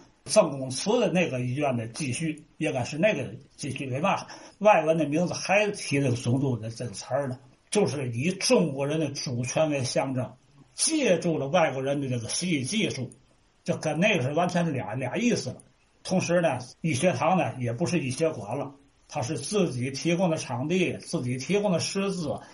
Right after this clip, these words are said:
培养自己的学生，呃，然后再分配到自己的地方，就完全是咱自己的。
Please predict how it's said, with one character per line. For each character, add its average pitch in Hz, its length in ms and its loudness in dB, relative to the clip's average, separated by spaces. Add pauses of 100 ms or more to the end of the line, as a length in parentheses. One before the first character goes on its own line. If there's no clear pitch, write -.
培 180 200 4
养 131 120 0
自 170 160 -2
己 139 120 0
的 135 100 -2
学 180 360 4
生， 127 320 0 (500)
呃， 127 400 -2
然 147 160 -2
后 151 200 2
再 147 60 0
分 - 240 0
配 135 100 -6
到 156 140 4
自 127 160 -4
己 113 80 -4
的 123 80 -2
地 165 220 0
方， 123 240 -2
就 139 100 -2
完 156 220 2
全 175 120 2
是 139 120 -4
咱 156 180 2
自 170 240 -4
己 104 180 -8
的。 143 220 -2